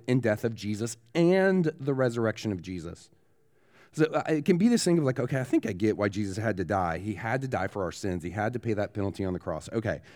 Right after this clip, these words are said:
okay. But why did he have to rise from the dead? The short answer, Jesus' resurrection is necessary because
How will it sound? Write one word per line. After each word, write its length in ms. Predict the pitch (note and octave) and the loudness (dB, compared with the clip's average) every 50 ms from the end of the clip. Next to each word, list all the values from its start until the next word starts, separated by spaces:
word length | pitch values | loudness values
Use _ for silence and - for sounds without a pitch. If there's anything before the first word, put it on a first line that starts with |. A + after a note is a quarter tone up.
| - - - | -18 -10 -6
okay. 220 | G#2 - F#2+ D2+ - - - - - _ - | -2 -2 -2 -2 -4 -12 -20 -20 -8 _ 4
But 140 | C#3+ B2 A#2 | 4 4 4
why 360 | A2+ A2 A#2+ A#2+ B2+ C#3 D3+ | 4 4 4 6 6 4 4
did 140 | D3+ C#3+ A#2 | 2 0 -2
he 200 | A2+ A#2 B2+ C3+ | -4 -6 -6 -6
have 640 | G#2 - - - - - D3 D3 C#3+ B2+ - - - - - _ _ _ | -6 -8 -10 -10 -6 -4 -2 -2 -2 -2 -4 -6 -12 -20 -20 _ _ _
to 240 | - - C3+ C3 A#2+ G#2+ | -4 -2 0 2 2 0
rise 460 | G2 G#2 A2 A#2 A2+ A2+ A2+ A2 - | 0 2 2 4 4 4 2 2 0
from 200 | - - A2+ G#2 | -2 -2 0 0
the 60 | G2+ | 0
dead? 340 | F2+ F#2 F2+ D#2+ D2+ D2 - - _ _ _ _ _ _ _ _ _ _ _ _ _ _ _ _ _ _ _ _ _ _ _ _ _ _ _ _ _ _ _ | 0 -2 -4 -4 -6 -8 -14 -18 _ _ _ _ _ _ _ _ _ _ _ _ _ _ _ _ _ _ _ _ _ _ _ _ _ _ _ _ _ _ _
The 80 | - | -14
short 340 | - - - - G2 A2+ B2+ | -12 -8 -4 0 2 4 4
answer, 400 | A#2+ A2 E2+ - - - - - - - _ _ _ _ _ _ _ _ _ _ _ _ _ _ _ _ _ _ _ _ _ - | 4 2 -2 -6 -10 -18 -18 -20 -20 -20 _ _ _ _ _ _ _ _ _ _ _ _ _ _ _ _ _ _ _ _ _ -14
Jesus' 520 | - - G#2 A2 A2 B2 B2+ - D3 C#3+ C#3+ | -4 0 0 0 0 0 -2 -2 -2 0 4
resurrection 560 | C#3 C3 B2+ C3 A#2+ B2+ B2+ A#2+ - - B2+ | 4 4 4 2 2 0 0 0 0 0 0
is 140 | A2+ G#2 A2+ | 0 2 2
necessary 600 | A2 G2+ - - F2 - F2+ E2+ D#2+ E2 D#2+ - _ _ _ _ _ _ _ _ _ - | 2 2 0 -4 -8 -4 -4 -4 -4 -4 -8 -14 _ _ _ _ _ _ _ _ _ -8
because 280 | G2+ F#2 F#2+ F2+ - | -6 -6 -6 -6 -6